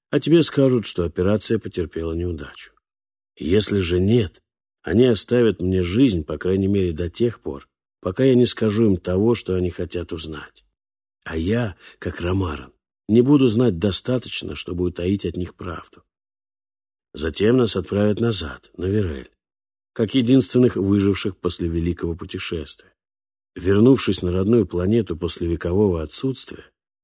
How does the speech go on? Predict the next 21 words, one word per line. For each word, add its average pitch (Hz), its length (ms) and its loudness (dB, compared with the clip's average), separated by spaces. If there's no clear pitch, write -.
мы 101 160 4
поведаем 113 540 4
соплеменникам 90 920 0
о 76 80 -10
том, 110 200 0
что 92 200 -2
на 95 140 2
варварской 98 500 2
земле 92 400 2
люди 85 280 0
Синги 92 580 0
высоко 107 460 2
держат 95 480 0
факел 87 460 -6
цивилизации, 87 840 -6
что - 280 -2
Синги 123 640 4
вовсе 95 440 2
не 95 120 4
являются 98 600 2
врагами, 80 540 -4